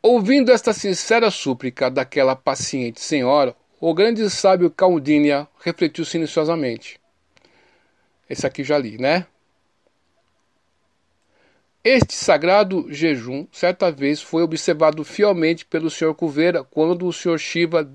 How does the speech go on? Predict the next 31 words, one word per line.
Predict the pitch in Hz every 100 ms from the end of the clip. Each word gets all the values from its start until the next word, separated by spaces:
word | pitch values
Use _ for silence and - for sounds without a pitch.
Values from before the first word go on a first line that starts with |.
| 160 _
viu | 135 165 175 _ - - _
quão | - 208 226
estritamente | - 185 - 160 131 127
ele | 120
jejuara. | 143 165 175 127 123 _ _
Shiva | - 196 196
ficou | 190 180 160
tão | - 233 247
satisfeito | 180 - - 123 117 - - _ _ _ _ _ _
e | 175
tomou | - 196 151 175
o | 175
Kuvera | 196 156 160 170
tesoureiro | 165 175 180 180 156 156
do | 170
céu, | - 160 143 - _ _ _ _ _ _ _
do | 165 151
reino | 127 123
celestial. | - 139 135 - 180 147 131 _ _ _ _ _ _ - -
Também | 190 170 233
o | 214
rei | 170 208 180
Harishchandra | 220 226 - 147 143 143 -
jejuou | 139 185 180 170 156
neste | 135 -
Ekadasi | 151 - 165 160 151 180 -
depois | 165 165 - 175
que | -
sua | 180 190 185 175
querida | 175 160 208 202
esposa | - - 143 147 156